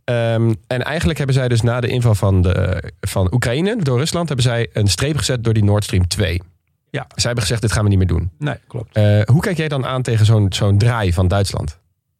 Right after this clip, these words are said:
Speaker 2: Nou ja, kijk, ik denk dat dat, dat is natuurlijk het, het, de definitie bijna van Zeitenwende, dat dan ineens dingen mogelijk zijn die, die daarvoor heel lang niet mogelijk waren. Kijk, de Groenen, die wilden al heel graag Nord Stream,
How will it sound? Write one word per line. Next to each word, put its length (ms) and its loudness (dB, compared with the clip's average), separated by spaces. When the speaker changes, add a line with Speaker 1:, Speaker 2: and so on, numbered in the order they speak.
Speaker 2:
Nou 140 -6
ja, 220 -4
kijk, 260 -4
ik 220 -2
denk 260 0
dat 160 -6
dat, 440 -8
dat 320 -4
is 140 0
natuurlijk 300 0
het, 160 -4
het, 300 -6
de 240 -2
definitie 720 -2
bijna 300 -2
van 220 0
Zeitenwende, 840 0
dat 180 -4
dan 180 -2
ineens 380 0
dingen 280 0
mogelijk 460 0
zijn 380 0
die, 320 -2
die 200 -2
daarvoor 480 -2
heel 180 0
lang 160 -2
niet 200 -2
mogelijk 380 -4
waren. 240 -4
Kijk, 240 -4
de 240 -2
Groenen, 500 0
die 120 -2
wilden 280 -2
al 200 -2
heel 180 -2
graag 400 -6
Nord 320 -4
Stream, 400 -2